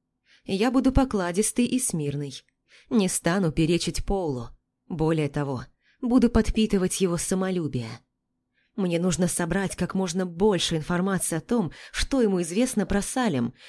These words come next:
и кто те люди, которые помогают ему изнутри города.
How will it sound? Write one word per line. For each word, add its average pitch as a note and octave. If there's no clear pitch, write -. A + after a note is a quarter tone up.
и B3+
кто B3+
те D#3+
люди, F3
которые G#3
помогают G3
ему G#3
изнутри F#3+
города. D3+